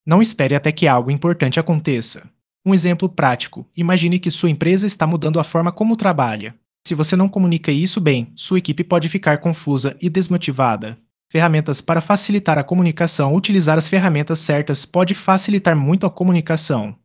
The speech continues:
Aqui estão algumas opções: e-mail, para atualizações rápidas.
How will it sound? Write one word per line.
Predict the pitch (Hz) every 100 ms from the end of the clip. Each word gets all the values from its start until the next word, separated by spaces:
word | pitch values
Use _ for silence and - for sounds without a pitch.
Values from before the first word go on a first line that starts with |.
| _ _
Aqui | - 175 226
estão | 233 190
algumas | 185 175 190 185
opções: | 196 - 156 135 - _
e-mail, | 160 127 110 - _
para | 170 175
atualizações | 175 170 156 156 180 190
rápidas. | - 160 135 107 107 -